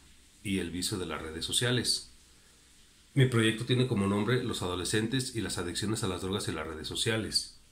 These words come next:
El problema que busco solucionar es el bajar el consumo de las drogas y las adicciones de la re-, de las redes sociales en los adolescentes de comu-, de mi comunidad por empezar y yendo más a, a lo que es el estado de Jalisco.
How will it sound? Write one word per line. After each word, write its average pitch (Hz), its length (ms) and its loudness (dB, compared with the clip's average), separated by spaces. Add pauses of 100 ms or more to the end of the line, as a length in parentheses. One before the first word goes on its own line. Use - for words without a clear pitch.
(460)
El 107 140 2
problema 117 400 4
que 117 80 -2
busco 110 200 0
solucionar 107 720 2 (120)
es 104 180 -2
el 117 100 2
bajar 104 320 -2
el 120 80 -2
consumo 110 440 -2
de 101 80 -4
las 90 160 -4
drogas 117 360 0
y 113 40 -4
las 98 160 -6
adicciones 104 420 -2
de 104 80 0
la 87 100 -4
re-, 92 160 -6 (220)
de 98 100 -4
las 85 140 -6
redes 98 200 -2
sociales 110 540 2
en 104 80 0
los 92 100 -4
adolescentes 101 720 -4 (360)
de 98 100 -6
comu-, 95 320 -2
de 104 120 0
mi 98 120 2
comunidad 92 440 -2
por 107 120 0
empezar 107 500 0 (460)
y 113 540 -2
yendo 95 340 0
más 90 260 -2
a, 90 200 -4 (180)
a 95 60 -12
lo 85 160 -12
que 98 80 -6
es - 120 -4
el 95 120 -2
estado 92 280 -6
de 90 60 -6
Jalisco. 120 460 0